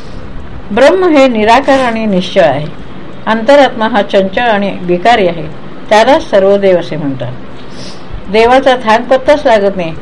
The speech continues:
एक देव कोणता हे निश्चयपूर्वक कळत नाही. अनेक देवामध्ये खरा एक देव कोणता याची कल्पना येत नाही. म्हणून माणसाच्या ठिकाणी विचार असावा, त्याने विचारपूर्वक देवाचा शोध घ्यावा,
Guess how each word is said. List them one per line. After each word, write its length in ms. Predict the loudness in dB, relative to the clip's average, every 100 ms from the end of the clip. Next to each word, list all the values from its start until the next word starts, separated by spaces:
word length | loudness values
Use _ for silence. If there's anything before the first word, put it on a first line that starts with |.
| -12 -12 -4
एक 260 | 2 2 6
देव 180 | 6 6
कोणता 380 | 4 0 2
हे 260 | 2 2 0
निश्चयपूर्वक 720 | 0 -2 2 0 0 0 2
कळत 340 | 2 2 2 0
नाही. 180 | -6 -6 -10 -12 -10 0
अनेक 360 | 2 4 2
देवामध्ये 580 | 2 4 4 2 0 -2 2
खरा 260 | 2 2 0
एक 240 | 0 -2 0
देव 140 | -2 0
कोणता 360 | -2 0 -2 -2 0
याची 280 | -2 0 -2
कल्पना 420 | -2 -2 -2 -2
येत 100 | -4 -6
नाही. 160 | -10 -10 -12 -14 -14 -12 -12 -2
म्हणून 320 | 2 4 4
माणसाच्या 600 | 4 4 2 2 0 2
ठिकाणी 420 | 0 0 2 2
विचार 360 | 2 2 4 4
असावा, 380 | 2 -2 -6 -6 -8 -12 -14 -12 0
त्याने 260 | 0 2
विचारपूर्वक 680 | 2 0 4 2 2 0 2
देवाचा 480 | 2 4 4 4 2 0
शोध 240 | 0 -2
घ्यावा, 340 | -2 -2 -2